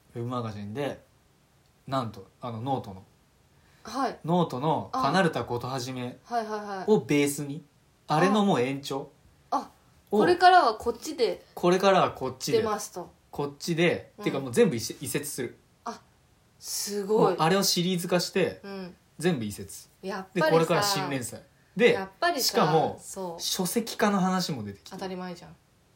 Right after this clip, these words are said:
Speaker 2: だから、
Speaker 1: 最終的には、
Speaker 2: ウェブマガジンっていうのは、
Speaker 1: はい。
Speaker 2: 書籍化するのよ。
Speaker 1: うん。
Speaker 2: うん。
Speaker 1: わ、まあ、
Speaker 2: そう。
Speaker 1: お前、お前どんだけ知ってんだって話だけど。
Speaker 2: いや、私知ってるのよ、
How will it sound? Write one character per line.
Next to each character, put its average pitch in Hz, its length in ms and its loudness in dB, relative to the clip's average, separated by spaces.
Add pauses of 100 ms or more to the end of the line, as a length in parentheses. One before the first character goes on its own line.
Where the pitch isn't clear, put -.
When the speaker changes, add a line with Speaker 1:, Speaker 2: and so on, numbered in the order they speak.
(180)
Speaker 2:
だ 214 120 -12
か 196 80 -10
ら、 180 180 -8
Speaker 1:
最 196 220 0
終 208 60 0
的 381 120 0
に - 60 0
は、 - 0 -
Speaker 2:
ウ - 0 -
ェ - 0 -
ブ - 0 -
マ 214 60 2
ガ 190 60 0
ジ 180 120 -2
ン - 80 -6
っ - 40 -10
て 180 60 -8
い 175 80 -6
う 165 40 -12
の 160 140 -12
は、 175 380 -8
Speaker 1:
は 110 80 -12
い。 98 40 -10
Speaker 2:
書 - 140 -14
籍 226 220 -14
化 220 80 -20
す - 160 -16
る 185 80 -18
の 165 80 -18
よ。 180 60 -20 (1800)
Speaker 1:
う - 20 -12
ん。 107 40 -8 (260)
Speaker 2:
う - 20 -6
ん。 - 20 -6
Speaker 1:
わ、 117 140 -4
ま 104 180 -10
あ、 85 240 -6
Speaker 2:
そ 175 220 -4
う。 - 20 -2
Speaker 1:
お 117 60 -2
前、 185 160 -2 (320)
お 131 60 -10
前 160 160 -2
ど 147 120 -4
ん 160 60 -4
だ 165 100 0
け 151 100 -4
知 - 120 -6
っ - 40 -20
て 156 120 -6
ん 117 40 -8
だ 104 60 -10
っ 98 40 -12
て 190 100 -8
話 180 60 -4
だ 180 80 -6
け - 40 -6
ど。 - 0 -
Speaker 2:
い - 20 -6
や、 247 280 -6
私 - 20 -12
知 - 160 -16
っ - 100 -14
て - 120 0
る 202 160 -4
の 175 40 -14
よ、 180 60 -18